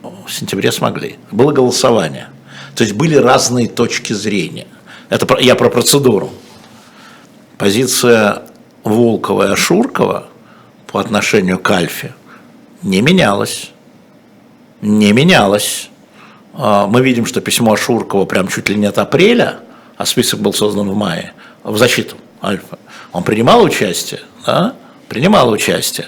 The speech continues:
А, но, видимо, его мнение исполнительного директора проиграло. Впервые о, а, по поводу Альфы и по поводу своей позиции Волков сказал в сентябре,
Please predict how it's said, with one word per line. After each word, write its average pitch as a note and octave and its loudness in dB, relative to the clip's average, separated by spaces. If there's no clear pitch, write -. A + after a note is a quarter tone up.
А, G#2+ 2
но, G#2+ 2
видимо, F#3+ 2
его B2 4
мнение C#3+ 2
исполнительного A2 0
директора G2 -2
проиграло. C3 2
Впервые C3+ 2
о, G2+ 2
а, G#2 2
по G#2+ -2
поводу A#2 0
Альфы D3 0
и - -8
по G#2+ 0
поводу G#2+ 0
своей A2+ -2
позиции B2 0
Волков B2+ 0
сказал G#2+ 0
в - -8
сентябре, B2+ 0